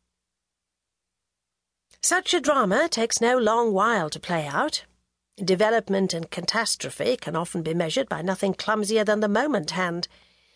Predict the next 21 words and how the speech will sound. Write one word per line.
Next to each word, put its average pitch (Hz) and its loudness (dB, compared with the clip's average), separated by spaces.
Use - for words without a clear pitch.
"Faites 269 2
vos 349 4
jeux, 370 6
mesdames 339 4
et 339 4
messieurs," 262 4
said 175 -2
the 180 -6
automatic 180 0
voice 180 2
of 175 -6
destiny 190 0
from 180 -2
between 175 -2
the 170 0
moustache 170 0
and 175 0
imperial 180 0
of 170 -4
the 175 -6
croupier, 208 2